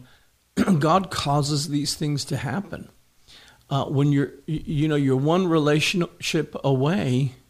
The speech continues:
from your breakthrough. <clears throat> You're one connection away from supernatural manifestation of God's power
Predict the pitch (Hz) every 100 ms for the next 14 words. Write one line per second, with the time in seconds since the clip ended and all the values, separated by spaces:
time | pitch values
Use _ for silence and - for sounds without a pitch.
0 | _ - 160 147 147 156 156 143 165 220
1 | - 95 69 - _ _ _ _ _ _
2 | _ - - - - 277 160 131 139 143
3 | 160 180 - - 170 214 233 - 139 123
4 | 123 123 120 104 - - _ _ _ _
5 | _ - 147 131 - - 196 185 175 165
6 | 170 175 151 147 151 160 - 170 - 160
7 | 151 160 147 139 151 143 - - 139 175
8 | 190 135 101